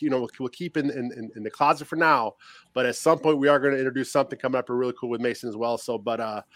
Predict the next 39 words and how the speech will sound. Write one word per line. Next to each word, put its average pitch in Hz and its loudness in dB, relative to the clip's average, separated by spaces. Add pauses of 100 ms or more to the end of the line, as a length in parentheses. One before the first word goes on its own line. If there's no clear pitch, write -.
(320)
um, 117 -6
that's 165 4
it, 196 4
guys. 165 6
Make 151 2
sure 165 0
you 156 0
guys 156 2
are - 4
all 156 6
following 151 2
Mason 160 -2 (140)
at 151 -4
West 143 -2
Sports 131 -2
P 131 -8
T. 196 -6 (400)
Uh, 107 -10
follow 139 2
me 147 0
on 143 0
Twitter 143 -2
at 135 -4
Wilt 127 -8
Fong 120 -4
J 131 -2
R, 147 2 (280)
uh, 107 -6
Second 131 -4
City 135 -6
Gridiron 139 2 (120)
YouTube 151 -6
channel, 160 0 (400)
Windy 143 0
City 143 -2
Gridiron 135 2
on 120 -6
the 117 -6
website, 160 2